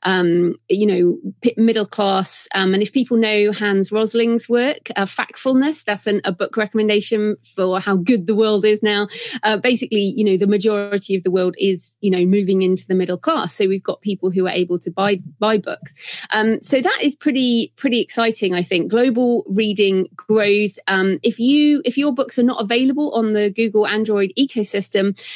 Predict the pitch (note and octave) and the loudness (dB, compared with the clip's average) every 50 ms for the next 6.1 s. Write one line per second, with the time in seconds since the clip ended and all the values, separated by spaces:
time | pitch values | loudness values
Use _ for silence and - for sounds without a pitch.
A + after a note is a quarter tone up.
0 | - - _ - - F#3+ F#3 F#3 - - - - D4+ - - B3+ G#3 G3+ E3 - | -18 -18 _ -2 0 0 0 0 -2 -2 -2 0 0 0 2 0 0 0 0 0
1 | G3+ A3+ C4 - - - D4+ F4 - - - - G#3+ G3+ A3 A3 B3+ D#4 G4+ F4 | 0 0 2 0 0 0 0 -2 -2 -4 -6 -8 -2 -2 0 0 2 0 0 -2
2 | - _ _ - F#3+ G#3+ G3 G3 G3+ G3+ G3 - - F#3 F#3 F3+ F#3 F#3 F#3 - | -4 _ _ -4 -2 -2 0 2 0 0 0 0 0 -2 0 0 0 0 0 0
3 | - G3+ G3+ G#3+ G#3 G#3+ G#3+ G#3 G3+ G3+ - - - F3 C#3+ A3+ - - - - | 2 2 2 2 2 0 0 0 0 -2 -2 -4 -2 0 0 0 0 -2 -2 -4
4 | - - - - G3 F#3+ A3+ G#3+ - - G#3+ G#3 G3+ G3+ F#3+ F#3+ F3 - G#3 G3 | -6 -8 -12 -8 -4 -4 -4 -2 0 0 0 2 2 2 0 -2 -2 -4 -2 0
5 | F#3+ G3+ G3 G#3+ E3+ - G#3 F#3+ F#3 - E3 D#3+ D#3+ D#3+ D3 - - - - - | 0 0 0 -2 -2 0 0 0 0 -2 -4 -2 -2 -2 -2 -4 -8 -8 -8 -8
6 | - - | -8 -8